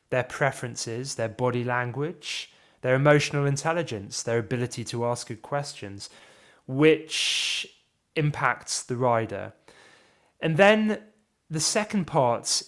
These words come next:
is focusing on the rider. Uh, what is it about the rider that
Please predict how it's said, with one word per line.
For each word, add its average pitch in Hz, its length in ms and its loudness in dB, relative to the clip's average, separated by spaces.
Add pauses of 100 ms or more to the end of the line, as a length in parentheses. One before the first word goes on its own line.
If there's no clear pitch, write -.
(140)
is 127 800 0 (120)
focusing 143 580 2
on 123 100 -2
the 120 120 -2
rider. 117 520 0 (1040)
Uh, 127 280 4
what 175 300 6
is 202 200 4
it - 600 2 (140)
about 139 380 6
the 135 60 -2
rider 123 760 2 (340)
that - 760 -2